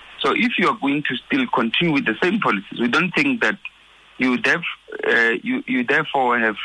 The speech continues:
a chance of alleviating the poverty or the unemployment that is at this kind of, uh, uh, alarming levels. I mean, we are in the world the country with the highest unemployment rate.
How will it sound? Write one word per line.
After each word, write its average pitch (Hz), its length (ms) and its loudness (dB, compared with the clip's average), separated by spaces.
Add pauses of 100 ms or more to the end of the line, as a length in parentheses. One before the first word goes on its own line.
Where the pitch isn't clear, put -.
(140)
a 101 80 0
chance 139 420 0 (120)
of 117 140 0 (220)
alleviating 113 760 0 (560)
the 107 80 0
poverty 127 680 0 (100)
or 107 140 4
the 104 260 2
unemployment 113 680 0 (160)
that 113 200 2
is 107 160 -2 (100)
at 104 200 0
this 113 160 0
kind 107 360 2 (760)
of, 107 120 2 (120)
uh, 98 400 2 (240)
uh, 92 180 2
alarming 107 460 0
levels. 98 380 0
I 92 60 2
mean, 127 260 0
we 117 220 2
are 104 340 2 (520)
in 135 120 2
the 120 120 4
world 120 400 0 (680)
the 107 540 2 (280)
country 139 460 0
with 113 220 -2
the 113 100 2
highest 143 440 0
unemployment 101 680 -2
rate. 90 160 -2